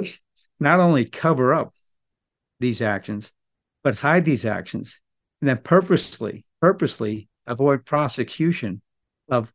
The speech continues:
I R S tax penalties and other things, leaving the statute of limitations run out. So if you don't think we have hell now, think about what hell's gonna be here,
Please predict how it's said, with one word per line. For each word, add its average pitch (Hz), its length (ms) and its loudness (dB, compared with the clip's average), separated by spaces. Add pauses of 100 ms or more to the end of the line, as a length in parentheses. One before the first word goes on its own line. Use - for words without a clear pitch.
I 131 140 4
R 135 120 4
S 120 140 -2
tax 139 240 -2
penalties 135 420 0
and 123 100 0
other 151 140 0
things, 107 380 -6
leaving 131 420 0 (580)
the 120 360 2 (180)
statute 135 420 0
of 123 60 0
limitations 131 800 -2 (140)
run 120 200 0
out. 95 220 -12 (1300)
So 143 400 4 (840)
if - 140 -4
you 147 80 2
don't 190 300 2
think 170 260 4 (260)
we 139 200 2
have 131 180 0
hell 147 220 2
now, 127 420 -2 (640)
think 160 200 2
about 143 260 4
what 131 160 2
hell's 139 300 2
gonna 123 160 -2
be 139 200 -4
here, 117 300 -6